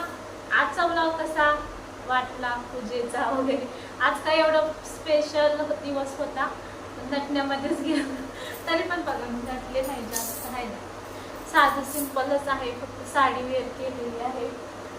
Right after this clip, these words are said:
आणि एक साडी तरी पडली बघा, हे बघा. हे वाली पण घालायची होती पण ही अशीच पडली. अशा दोन सेमच आहेत,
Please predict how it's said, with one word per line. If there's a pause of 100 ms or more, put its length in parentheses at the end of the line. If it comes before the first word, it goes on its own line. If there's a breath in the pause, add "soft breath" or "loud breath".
(120)
आणि
एक
साडी (120)
तरी
पडली
बघा, (1000)
हे
बघा. (1120)
हे
वाली (100)
पण
घालायची
होती
पण
ही
अशीच
पडली.
अशा
दोन
सेमच
आहेत,